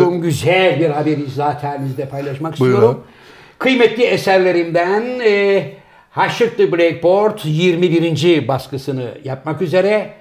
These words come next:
Speaker 1: Cash on the Table şu anda onuncu baskısını yapmak üzere ve aynı zamanda Türkiye'deki tüm yayın evleri tarafından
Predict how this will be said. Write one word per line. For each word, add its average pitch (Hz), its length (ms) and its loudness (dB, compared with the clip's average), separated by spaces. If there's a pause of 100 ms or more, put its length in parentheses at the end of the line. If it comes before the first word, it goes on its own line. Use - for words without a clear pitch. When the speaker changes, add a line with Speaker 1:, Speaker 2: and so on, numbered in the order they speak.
(680)
Speaker 1:
Cash 214 540 0 (120)
on 170 240 0
the 165 60 2 (300)
Table 247 560 4 (440)
şu - 340 0
anda 185 500 0 (280)
onuncu 196 800 2
baskısını 135 640 -6 (360)
yapmak 131 520 -4
üzere 208 440 0 (280)
ve 180 160 0
aynı 180 420 0
zamanda 147 840 0 (380)
Türkiye'deki 143 760 -2
tüm 170 460 -2
yayın 139 280 0
evleri 123 360 -6
tarafından 131 720 -6